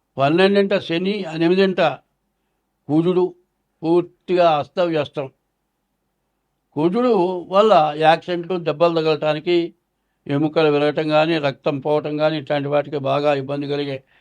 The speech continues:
లక్షణాలు ఉన్నాయి. విద్య వల్ల చాలా ఇబ్బందులు ఉన్నాయి. వ్యంగ్య ప్రసంగాలు చేస్తారు.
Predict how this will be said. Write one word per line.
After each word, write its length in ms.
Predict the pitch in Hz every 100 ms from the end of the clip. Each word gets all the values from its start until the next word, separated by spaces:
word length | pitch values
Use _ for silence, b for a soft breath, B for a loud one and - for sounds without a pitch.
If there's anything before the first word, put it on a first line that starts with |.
| _ _ -
లక్షణాలు 480 | 143 139 143 156 151
ఉన్నాయి. 200 | 143 160
విద్య 380 | 139 151 156 175
వల్ల 460 | 170 170 175 127 - _ _ _ _ _ _ _ -
చాలా 320 | 147 139 151 147
ఇబ్బందులు 440 | 131 135 160 151
ఉన్నాయి. 340 | 147 151 160 _ _ _ _ -
వ్యంగ్య 460 | 147 165 190 226
ప్రసంగాలు 600 | 240 220 185 180 190 185 180
చేస్తారు. 440 | 156 - 151 127